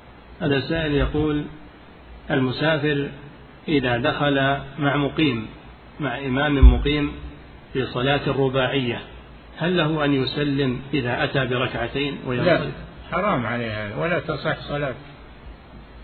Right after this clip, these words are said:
Speaker 2: حكم، حكم الإمام، إذا أتم الإمام يتم معه، ولو قصر خلف الإمام فإن صلاته غير صحيحة.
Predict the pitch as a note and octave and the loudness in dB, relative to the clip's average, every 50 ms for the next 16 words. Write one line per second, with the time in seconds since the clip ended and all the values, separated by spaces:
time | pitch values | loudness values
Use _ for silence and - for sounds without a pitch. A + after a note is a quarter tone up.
0 | - - - - - - - - - - - - E3 E3+ - E3+ D#3 C#3 - F#3 | -20 -20 -20 -20 -20 -20 -20 -20 -20 -12 -4 -4 -4 -2 -2 -2 -2 -2 -2 -4
1 | F#3+ - - E3 D#3 C#3+ D3 D3 C#3 C#3 C3+ C3+ C3+ C#3 C#3 - - - - - | -4 -2 -2 -2 0 0 0 0 0 0 0 0 0 -2 -2 -6 -10 -14 -16 -18
2 | - - - - - - - - - - - - - - - D3 C#3 C#3+ C#3+ C3 | -18 -18 -20 -20 -20 -20 -20 -20 -20 -20 -20 -20 -18 -10 -6 -4 0 2 2 2
3 | B2+ E3+ F3 E3+ - E3 D#3 D#3 D3 C#3+ C3+ C3 - C#3+ C#3+ D3 E3+ F#3+ F#3+ F#3 | 2 2 0 0 0 -2 0 0 0 0 0 0 -2 -2 0 0 0 0 0 0
4 | F3 F3+ F3+ F3+ - D#3 D3+ C#3+ C3+ C#3 D3+ D3+ C3+ C3 B2+ A#2+ A#2+ B2 B2 - | -2 -2 -4 -4 -4 -4 -2 -2 0 0 2 2 2 2 0 -2 -2 -4 -6 -6
5 | - - - - - - - - - - - - - - - - - - - - | -8 -10 -14 -16 -18 -18 -18 -20 -20 -20 -18 -18 -16 -16 -16 -18 -18 -18 -12 -10
6 | - - - - C#3+ C#3+ D#3 D#3+ D#3 D3+ D3+ E3+ F3+ - - D#3 D3 C3+ A#2+ D3 | -10 -10 -6 -4 0 4 4 4 4 4 2 0 0 2 0 0 0 0 2 2
7 | E3 D#3+ D3 C3+ D3+ D3 D3 D3 C#3+ D3 D3 D3 E3 F#3 G3 G#3 G3+ - - - | 2 2 2 2 0 0 2 0 0 2 2 2 2 2 2 0 -2 -4 -6 -12
8 | - - - - - - - - - - - - - - - - - - - - | -16 -18 -20 -20 -20 -20 -20 -20 -20 -20 -20 -20 -20 -20 -20 -20 -20 -20 -20 -20
9 | - - - - - - - C#3+ C#3+ D3+ E3 E3 D#3 C#3+ - - C#3 C3+ D3 E3 | -20 -20 -20 -20 -20 -6 -2 0 0 0 0 0 -2 -2 -2 -2 0 2 2 2
10 | D#3 - F3 F3 F#3 F#3 F#3 E3+ C3 - - C3 A2+ - B2+ A#2 A2+ | 2 2 2 2 2 2 2 0 0 -2 -6 -8 -8 -6 -8 -8 -8